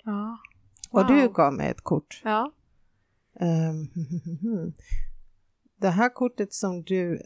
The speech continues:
Speaker 2: drog ur en annan kortlek och gav till mig, det känns som det kommer vara med och, eh, hjälpa andra människor att komma ur sitt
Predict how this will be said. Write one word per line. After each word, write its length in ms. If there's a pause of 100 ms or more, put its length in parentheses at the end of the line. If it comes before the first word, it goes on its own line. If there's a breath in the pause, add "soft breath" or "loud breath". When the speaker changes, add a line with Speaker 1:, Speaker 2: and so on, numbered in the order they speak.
(220)
Speaker 2:
drog 560
ur 300 (320)
en 160
annan 220
kortlek 440
och 80
gav 180
till 140
mig, 280 (2250 loud breath)
det 80
känns 260
som 120
det 80
kommer 320
vara 260
med 340
och, 420
eh, 360 (960)
hjälpa 560
andra 400
människor 680
att 120
komma 340
ur 140
sitt 680